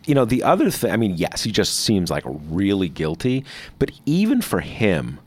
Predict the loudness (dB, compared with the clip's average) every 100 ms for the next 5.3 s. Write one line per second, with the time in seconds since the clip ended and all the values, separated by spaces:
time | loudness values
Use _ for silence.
0 | _ _ _ _ _ -14 -4 0 0 0
1 | 2 2 2 2 0 -4 -8 -6 -4 -4
2 | -6 -6 -4 0 2 4 2 0 -2 0
3 | 0 -2 -4 -12 -8 -6 -4 -2 -4 -4
4 | -2 0 0 -2 -4 -4 -6 -6 -6 -4
5 | -6 -8